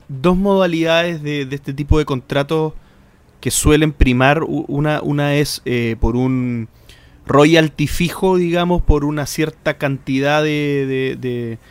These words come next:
de, de títulos o por una cierta cantidad de impresiones y reimpresiones,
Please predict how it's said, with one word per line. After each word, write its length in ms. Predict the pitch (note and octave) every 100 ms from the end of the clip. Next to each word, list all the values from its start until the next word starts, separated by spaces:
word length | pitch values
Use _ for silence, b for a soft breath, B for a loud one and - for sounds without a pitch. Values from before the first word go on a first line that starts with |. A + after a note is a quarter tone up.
| b b b b -
de, 280 | A#2+ A#2 A2
de 180 | A#2 A2+
títulos 440 | D3+ C#3+ D#3 D#3 C#3
o 80 |
por 180 | B2 B2
una 180 | B2+ C3+
cierta 340 | - D3 D3
cantidad 520 | C#3+ C#3 C#3 C3 D3 D3
de 320 | D3 D3 D3 - -
impresiones 580 | C3+ - B2 D#3+ D#3+ C#3+
y 80 |
reimpresiones, 880 | C3+ D3+ D#3 D3 - F3+ D#3+ F#3 -